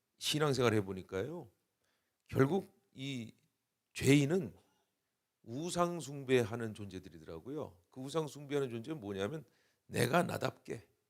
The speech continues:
어떤 사람은 내가 나보다 더, 어, 내가 바라는 대로, 그래서 우상을 삼아요. 예수를 믿어도 예수를 우상 삼아서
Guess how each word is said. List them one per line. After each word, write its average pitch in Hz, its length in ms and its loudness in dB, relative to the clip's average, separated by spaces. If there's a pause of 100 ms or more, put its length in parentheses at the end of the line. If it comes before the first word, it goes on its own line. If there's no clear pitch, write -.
(580)
어떤 120 320 -8
사람은 120 360 0 (300)
내가 135 320 4
나보다 139 540 2
더, 139 280 4 (520)
어, 110 180 -14
내가 120 260 -2
바라는 143 460 -6
대로, 135 320 -2 (680)
그래서 196 360 2 (360)
우상을 202 360 8
삼아요. 101 380 -2 (1040)
예수를 185 540 2
믿어도 147 520 -2 (380)
예수를 165 540 0
우상 156 340 -4
삼아서 143 540 -2